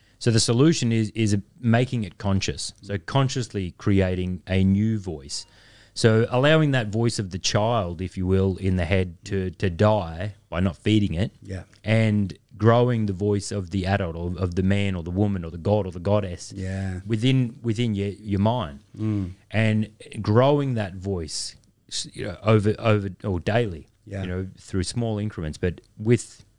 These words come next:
Speaker 1: daily rituals.
Speaker 2: Yeah,
Speaker 1: For sure.
Speaker 2: absolutely, absolutely. So you talk a lot about the warrior philosophy or the warrior way.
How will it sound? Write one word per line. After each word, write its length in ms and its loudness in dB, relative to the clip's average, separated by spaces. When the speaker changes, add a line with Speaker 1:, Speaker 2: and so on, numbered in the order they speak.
Speaker 1:
daily 260 -2
rituals. 640 -10
Speaker 2:
Yeah, 520 -2
Speaker 1:
For 60 -2
sure. 120 -4
Speaker 2:
absolutely, 460 -4
absolutely. 640 -6
So 120 -4
you 80 0
talk 220 -2
a 20 2
lot 160 2
about 240 0
the 80 -2
warrior 420 2
philosophy 720 -6
or 160 -2
the 80 -6
warrior 480 -4
way. 440 -6